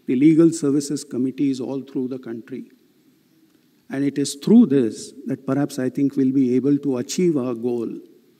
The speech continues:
So two requests or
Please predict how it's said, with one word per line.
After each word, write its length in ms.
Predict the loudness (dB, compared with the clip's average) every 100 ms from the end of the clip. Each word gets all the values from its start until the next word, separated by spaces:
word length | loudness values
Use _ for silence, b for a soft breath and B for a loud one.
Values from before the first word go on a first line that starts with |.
| _ _ _ _ _ _ _ _ _
So 220 | -10 -6 -6 0 10
two 640 | 12 12 12 8 0 -12 -20 -20 _ _ _ _ _ _ _ _
requests 800 | 2 2 6 6 6 2 -10 -16 -16 _ _ _ _
or 400 | -4 -2 -2